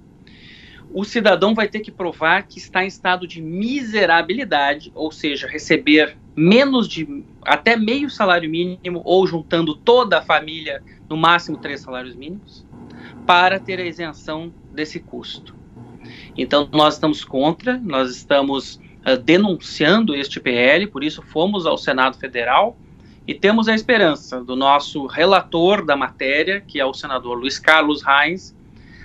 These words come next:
a adequar o projeto ao pedido da O A B. Além deste,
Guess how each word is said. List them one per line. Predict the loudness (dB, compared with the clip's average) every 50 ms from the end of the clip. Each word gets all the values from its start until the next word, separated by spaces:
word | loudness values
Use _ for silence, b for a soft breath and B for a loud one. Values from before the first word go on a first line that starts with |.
| b b -4
a | 0 0 2 2 2 0 -2 -2
adequar | -4 -6 -8 -8 0 2 4 4 4 2
o | -4
projeto | -8 -10 -12 -10 -8 -6 -6 -6 -6 -6 -10 -8
ao | -8 -8 -8 -8
pedido | -12 -16 -14 -14 -14 -8
da | -6 -6 -4
O |
A | -4 -6
B. | -8 -12 -20 -20 -20 -20 -20 -20 b b b b b -2
Além | -2 -2 0 -2 -4
deste, | -4 -2 -2 -2 -2 -2 -6 -12 -10 -10 -8 -6 -4 -6 -6 -8